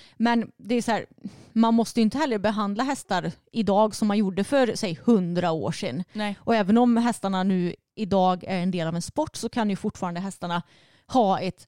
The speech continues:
Speaker 1: bra hästliv när de inte jobbar, så att säga.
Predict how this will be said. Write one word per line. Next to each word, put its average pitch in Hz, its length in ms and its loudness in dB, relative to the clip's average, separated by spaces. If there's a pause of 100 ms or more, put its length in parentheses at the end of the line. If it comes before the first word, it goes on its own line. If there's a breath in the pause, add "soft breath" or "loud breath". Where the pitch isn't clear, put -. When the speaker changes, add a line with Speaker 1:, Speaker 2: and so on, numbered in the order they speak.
(100)
Speaker 1:
bra 185 400 0
hästliv 185 480 -8
när 185 180 -2
de 180 140 -6
inte 170 340 -8 (260)
jobbar, 190 720 -4
så - 120 -10
att 170 120 -8
säga. - 240 -10